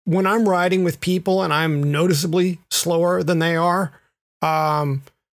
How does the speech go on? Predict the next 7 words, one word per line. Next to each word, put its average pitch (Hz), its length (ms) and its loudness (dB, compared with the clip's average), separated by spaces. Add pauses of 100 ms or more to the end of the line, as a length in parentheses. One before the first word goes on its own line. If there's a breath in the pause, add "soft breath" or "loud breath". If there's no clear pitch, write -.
(280)
I 262 100 0
don't, 359 300 0 (480)
I 214 80 -2
don't 285 160 2
often 254 400 0
apologize 165 920 0
anymore 139 600 0